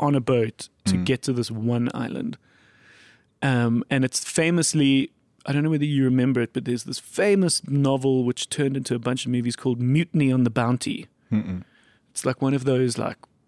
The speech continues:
Speaker 1: classic old novels,
Speaker 2: Oh.
Speaker 1: like Moby Dick or, you know,
Speaker 2: Mm.
Speaker 1: um, and Mutiny on the Bounty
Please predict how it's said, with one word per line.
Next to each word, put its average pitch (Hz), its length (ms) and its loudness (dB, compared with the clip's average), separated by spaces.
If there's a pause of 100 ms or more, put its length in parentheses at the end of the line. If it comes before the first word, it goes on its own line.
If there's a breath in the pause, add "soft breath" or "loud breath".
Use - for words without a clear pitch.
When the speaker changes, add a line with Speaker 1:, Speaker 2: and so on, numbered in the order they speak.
(100)
Speaker 1:
classic - 460 -4 (120)
old 139 440 2 (260)
novels, - 580 -4
Speaker 2:
Oh. 123 140 -2
Speaker 1:
like 127 220 -4
Moby 147 300 4
Dick 135 400 -4 (140)
or, 120 560 2 (240)
you 147 140 -2
know, 113 240 -2 (160 loud breath)
Speaker 2:
Mm. 104 100 -14 (640 loud breath)
Speaker 1:
um, 110 600 -2 (400)
and 123 280 2
Mutiny 160 360 2
on 160 100 2
the 139 60 0
Bounty 131 640 0